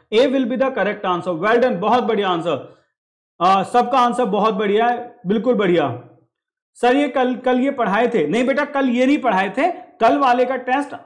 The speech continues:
आज हो चुका है पहले, आज वाले का टेस्ट कल होगा, ये अलग से वर्ड्स हैं। नेक्स्ट बताओ, डेसिकेटेड क्या होगा?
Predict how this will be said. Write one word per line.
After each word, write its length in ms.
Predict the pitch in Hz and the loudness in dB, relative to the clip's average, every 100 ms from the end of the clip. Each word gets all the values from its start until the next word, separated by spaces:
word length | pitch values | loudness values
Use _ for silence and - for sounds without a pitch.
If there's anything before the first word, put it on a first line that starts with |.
| _ | _
आज 260 | 175 226 233 | 0 2 2
हो 100 | 247 | -2
चुका 260 | 247 254 | -2 0
है 120 | 240 247 | 0 0
पहले, 340 | 240 233 294 - - - | 0 0 -2 -8 -10 0
आज 220 | 208 240 | 0 2
वाले 240 | 247 247 | 0 0
का 100 | 247 | 0
टेस्ट 360 | 254 254 262 - | -2 -4 -6 -2
कल 180 | 247 262 | 0 2
होगा, 280 | 233 233 | 0 0
ये 140 | 294 262 | 0 0
अलग 200 | 202 190 | 0 -2
से 140 | 196 | -6
वर्ड्स 300 | 170 147 131 | -4 -4 -6
हैं। 260 | 135 117 - _ _ _ | -10 -12 -16 _ _ _
नेक्स्ट 300 | 160 226 254 | -2 0 0
बताओ, 540 | 254 262 269 262 - 165 | -4 0 0 -2 -6 -2
डेसिकेटेड 720 | 226 240 285 269 214 262 208 | 0 0 -4 -4 -6 -8 -2
क्या 100 | 247 | 0
होगा? 300 | 214 170 | 2 0